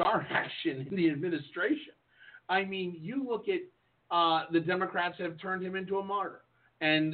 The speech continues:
the, the G O P now vilifies him. You look at the fact that, uh, you know, lock her up, lock her up. We now see hashtags of lock him up, lock him up. I mean, it, it is just, it has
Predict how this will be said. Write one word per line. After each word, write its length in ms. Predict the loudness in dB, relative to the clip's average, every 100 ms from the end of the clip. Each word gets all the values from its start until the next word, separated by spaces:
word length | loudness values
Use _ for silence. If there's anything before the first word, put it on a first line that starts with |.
| 0
the, 200 | 2 2 0 0
the 120 | 2
G 240 | 2 2
O 80 | 2
P 160 | 0 -2
now 160 | 0
vilifies 480 | 0 0 -2 -4 -12
him. 200 | -14 _ _ _ -20 -18
You 240 | -4 -2 2
look 260 | 2 0
at 120 | -4 -8
the 80 |
fact 360 | -6 -2 -2 -2
that, 220 | -4 -4 -8 _ _ -6 0
uh, 560 | 2 4 6 4 2 -2 -14 -2
you 100 | 0
know, 300 | 2 0 -4 _ _ _ -6
lock 360 | 2 4 4 -2 0
her 280 | 2 4
up, 260 | 4 2 0 -2
lock 320 | 4 4 4 0
her 200 | 4 4 4
up. 340 | 0 0 -6 _ _ _ _ _
We 200 | -2 2
now 260 | 4 4 4
see 160 | 0 -2
hashtags 680 | 4 2 2 0 2 2 0 -12 _ _ _ 2
of 260 | 6 6 2 0
lock 280 | 2 2 -2 -4
him 160 | -4
up, 300 | -4 -12 -14 -6
lock 240 | 0 0 0 -4
him 160 | -4 -6 -12
up. 120 | -14 _ -20 0
I 80 | 2
mean, 240 | 4 2 -2
it, 380 | -8 -8 -6
it 40 | -6
is 120 | -6 -4
just, 140 | -4 -4 _ -20 -4
it 120 | 2
has 180 | 2